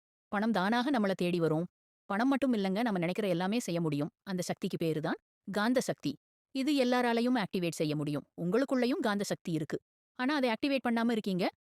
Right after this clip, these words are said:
இன்னைக்கு இரவிலிருந்து, அ, நீங்க உங்களுக்குள்ள இருக்கிற காந்த சக்தியை ஆக்டிவேட் பண்ணுங்க. மணி மேக்னெட்டிக் எனர்ஜி. ஒவ்வொரு மனிதனுக்கும் ஒரு தனி வைப்ரேஷனல் ஃப்ரீக்வன்சி இருக்கு. சிலரிடம் பணம் தானாக வரும் தெரியுமா?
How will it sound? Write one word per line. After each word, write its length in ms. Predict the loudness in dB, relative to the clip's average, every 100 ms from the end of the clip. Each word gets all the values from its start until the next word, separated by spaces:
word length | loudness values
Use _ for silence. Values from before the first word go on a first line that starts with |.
| -4
இன்னைக்கு 260 | 0 2 2
இரவிலிருந்து, 440 | 2 2 2 0 0
அ, 120 | 0
நீங்க 200 | 0 2
உங்களுக்குள்ள 420 | 2 2 2 2
இருக்கிற 260 | 2 2 0
காந்த 260 | 0 0 -2
சக்தியை 360 | -4 -2 -2 -2
ஆக்டிவேட் 320 | -2 -2 0
பண்ணுங்க. 320 | 0 0 0 -2 _ _
மணி 280 | -2 0 2
மேக்னெட்டிக் 440 | 2 2 0 0
எனர்ஜி. 280 | -2 -2 -2 -4 _ _ _ -2
ஒவ்வொரு 260 | 2 2
மனிதனுக்கும் 480 | 4 2 2 0 -2
ஒரு 160 | 0 0
தனி 260 | 0 2
வைப்ரேஷனல் 560 | 2 2 2 0 -2 -2
ஃப்ரீக்வன்சி 400 | -2 -2 -2 -2
இருக்கு. 280 | -2 0 -2 -2 _ _ _
சிலரிடம் 440 | -2 0 2 2 0
பணம் 240 | 0 0
தானாக 440 | 0 0 0 0
வரும் 220 | 2 2 2
தெரியுமா? 360 | 0 0 0